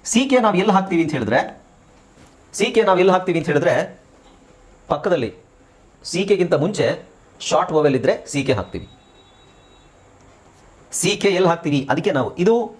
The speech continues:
ಶ್-, ಲಾಂಗ್ ವೊವೆಲ್ ತಾನೆ, ಇದು ಎ ಲಾಂಗ್ ವೊವೆಲ್, ಇದು ಶಾರ್ಟ್ ವೊವೆಲ್, ಎ, ಆ, ಎ,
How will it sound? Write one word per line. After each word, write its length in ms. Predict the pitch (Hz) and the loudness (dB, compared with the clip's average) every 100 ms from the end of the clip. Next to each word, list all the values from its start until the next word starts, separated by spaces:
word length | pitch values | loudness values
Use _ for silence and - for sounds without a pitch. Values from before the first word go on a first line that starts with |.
| - | -14
ಶ್-, 240 | - - | -10 2
ಲಾಂಗ್ 220 | 156 233 | 2 4
ವೊವೆಲ್ 220 | 214 196 | 0 0
ತಾನೆ, 360 | 196 214 101 - - _ _ - _ _ | 0 -2 -4 -12 -20 _ _ -20 _ _
ಇದು 160 | 165 196 | 0 2
ಎ 200 | 180 214 | 4 4
ಲಾಂಗ್ 240 | 175 190 | 4 2
ವೊವೆಲ್, 240 | 165 113 92 - _ _ _ - _ _ _ | 0 0 -4 -16 _ _ _ -20 _ _ _
ಇದು 160 | 151 220 | 2 2
ಶಾರ್ಟ್ 260 | 226 226 160 | 2 0 2
ವೊವೆಲ್, 220 | 131 90 - - - - - _ - - | 0 0 -8 -20 -20 -20 -20 _ -4 2
ಎ, 340 | 208 285 - - _ - | 2 2 -10 -20 _ -6
ಆ, 200 | 156 - - _ _ _ _ _ _ _ _ | -6 -6 -18 _ _ _ _ _ _ _ _
ಎ, 280 | 175 240 262 | 0 0 -4